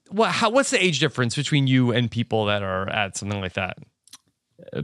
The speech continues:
Speaker 2: probably the ten, ten, twelve, fifteen years, maybe.
Speaker 1: Mm-hmm.
Speaker 2: I mean, probably, like,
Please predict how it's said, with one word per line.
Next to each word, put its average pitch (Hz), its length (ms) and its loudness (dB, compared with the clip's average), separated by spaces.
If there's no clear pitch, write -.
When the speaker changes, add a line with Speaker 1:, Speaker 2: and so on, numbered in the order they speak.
Speaker 2:
probably 104 420 4
the 80 640 2
ten, 82 580 0
ten, 82 360 0
twelve, 80 460 0
fifteen 76 420 -6
years, 76 300 -6
maybe. 87 440 -4
Speaker 1:
Mm-hmm. 127 320 -2
Speaker 2:
I 107 60 -4
mean, 80 340 0
probably, 95 300 4
like, 78 420 -4